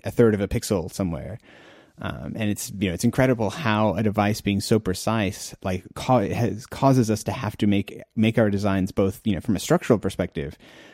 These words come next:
um, better, but also just visually, and I think from a precision perspective,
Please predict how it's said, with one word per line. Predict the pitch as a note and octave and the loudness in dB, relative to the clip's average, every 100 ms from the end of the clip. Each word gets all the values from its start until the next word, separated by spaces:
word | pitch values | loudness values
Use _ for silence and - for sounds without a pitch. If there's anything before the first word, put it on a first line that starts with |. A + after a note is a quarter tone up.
| - | -10
um, | - F2 D2 - | -6 -4 -6 -6
better, | A2 G2+ F2+ E2 | -2 0 0 -2
but | G2 | 0
also | G#2+ A2+ G#2 F#2+ | 0 0 0 0
just | F#2 - | -2 -4
visually, | G2+ A#2+ C3 F#2+ F#2+ E2+ | 0 2 4 2 0 -2
and | F#2+ | -4
I | |
think | F2+ A2 F#2+ - | -2 0 -2 0
from | G#2+ | -2
a | - | -2
precision | G2 - B2+ A#2 | 0 2 4 4
perspective, | F#2 - F2+ - D2 - | 0 -2 -6 -6 -8 -10